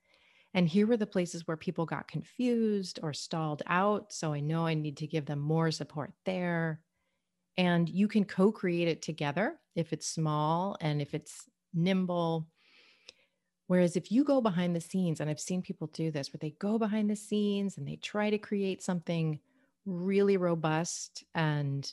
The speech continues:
fancy the first time around, it pretty much always falls flat,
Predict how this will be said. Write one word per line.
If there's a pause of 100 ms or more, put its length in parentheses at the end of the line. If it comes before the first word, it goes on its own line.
fancy
the
first
time
around, (2000)
it (720)
pretty
much
always
falls
flat,